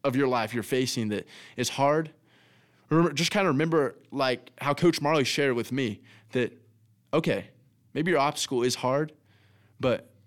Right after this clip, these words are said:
because you're facing something hard, you have a chance to be a difference maker in someone else's life by overcoming whatever, whatever you're facing. And I know Cade can attestify to this as well, that, like,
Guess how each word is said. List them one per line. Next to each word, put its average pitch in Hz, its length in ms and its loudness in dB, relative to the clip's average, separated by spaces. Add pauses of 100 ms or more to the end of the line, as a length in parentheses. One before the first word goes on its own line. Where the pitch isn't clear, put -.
(580)
because 147 360 -2
you're 180 80 0
facing 165 260 0
something 147 320 -2
hard, 143 380 -4 (360)
you 147 140 0
have 165 60 4
a 147 40 4
chance 135 320 -2
to 131 120 -4
be 113 100 0
a 104 40 0
difference 110 460 -4
maker 101 380 -4 (680)
in 120 100 -6
someone 139 260 2
else's 120 320 0
life 98 400 -6
by 113 140 -2
overcoming 127 560 -2
whatever, 127 420 0
whatever 131 400 0
you're 120 140 0
facing. 107 580 -4 (800)
And 120 200 -2
I 123 120 0
know 143 160 2
Cade 143 320 -2
can 104 340 -6
attestify 127 560 -4
to 107 100 -10
this 120 220 -4
as 95 140 -8
well, 113 280 0
that, 98 240 -8 (160)
like, 98 200 -12